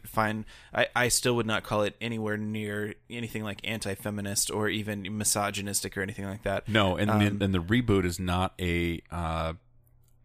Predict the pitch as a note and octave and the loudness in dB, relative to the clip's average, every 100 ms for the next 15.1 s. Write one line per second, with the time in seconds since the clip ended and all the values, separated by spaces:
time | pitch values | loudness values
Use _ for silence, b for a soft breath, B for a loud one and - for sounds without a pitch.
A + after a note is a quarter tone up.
0 | _ - - G#2 F#2+ F2+ - F#2+ F2 - | _ -12 2 4 6 4 4 2 2 -2
1 | G2+ F2+ F2 - E2+ E2 F2 F#2 F2 D#2 | 0 2 0 -2 -6 -4 -4 -2 -2 -4
2 | D2+ D2+ E2 E2+ D2 - - - - B2 | -6 -4 -2 -2 -2 -14 -18 -20 -14 -14
3 | G#2+ - - - E2+ E2 E2 D#2+ G#2 G2 | -14 -18 -18 -2 0 2 0 -4 -2 2
4 | G2 F#2+ - - G2 F#2+ G#2 - G2+ F#2+ | 2 2 -2 0 4 4 4 0 -2 -2
5 | E2+ F#2+ F2 E2+ - - G2+ G2 C#2 F2 | 0 0 0 -2 -6 -2 2 2 0 2
6 | F2 F2+ F2 F2 E2+ E2 E2+ E2+ - F#2+ | 2 2 -2 -4 -4 -4 -4 -6 -10 -6
7 | F2+ F2 E2+ E2 E2 - G2 E2 D#2+ - | -2 -2 -2 -2 -2 2 2 2 -4 0
8 | F2 E2 F#2+ E2 F2+ F2 D2+ D2+ - - | 0 0 -2 -2 -2 -2 -2 -6 -8 -8
9 | E2 - G#2 F2 D2+ F2 F2 D#2+ D#2+ D#2 | -8 -8 -6 -4 -4 0 0 0 0 0
10 | E2+ F#2 D#2+ B B B - C#3+ A2 A2 | 2 2 2 B B B 0 2 4 2
11 | F#2+ F2+ - C3+ G#2+ E2+ G#2 - - - | 2 0 0 0 2 2 0 -2 -8 2
12 | G2+ G2 G#2 G2+ - F#2+ F2+ E2+ E2+ F2 | 4 4 4 2 2 0 0 0 0 0
13 | F2 D#2+ D#2+ - G2 D#2+ D#2 D2 - D#2+ | -2 -4 -4 -4 -2 -2 -2 -4 -4 -4
14 | D#2 D2+ E2 - E2+ F2 - G#2 G2+ A2 | 0 -2 -2 -4 -2 0 2 2 4 2
15 | A#2+ | 0